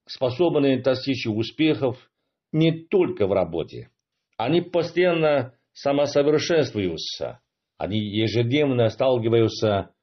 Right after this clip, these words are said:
с различными проблемами и вызовами. Поэтому они должны идти в ногу со временем, повышать уровень знаний и навыков,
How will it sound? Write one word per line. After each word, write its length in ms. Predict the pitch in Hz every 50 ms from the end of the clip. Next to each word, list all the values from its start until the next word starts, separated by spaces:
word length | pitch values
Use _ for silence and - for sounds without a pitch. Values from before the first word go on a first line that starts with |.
| _ _ _ _ _
с 140 | - -
различными 680 | 135 147 151 151 151 165 180 165 - - 143 139 143 139
проблемами 800 | 139 - 127 113 107 123 160 175 165 165 160 156 156 151 151 147
и 240 | - - 143 135
вызовами. 760 | 131 123 143 143 123 104 98 90 78 76 71 69 65 64 62 - _ _ _ _ _ _ _ -
Поэтому 500 | - 87 104 123 117 120 113 113 113 101
они 460 | 104 107 107 113 117 117 107 107 - _ _ _ _ _
должны 600 | 71 73 87 107 120 127 120 113 113 135 139 135
идти 340 | 117 120 110 101 110 120
в 120 | 120 113 113
ногу 420 | 117 120 127 135 127 110 117 117 110
со 220 | - - 127 123
временем, 720 | 113 123 135 135 120 101 92 82 76 73 69 62 60 58 _ _ _ _ _ _ _ _ _ -
повышать 640 | 113 123 123 139 135 120 - - 151 147 127 117 117 - _ -
уровень 420 | 175 160 165 147 139 131 135 127
знаний 460 | 110 90 113 147 165 175 170 160 143
и 300 | 139 - _ - 131 123
навыков, 580 | 120 123 117 98 82 80 73 67 - 65 57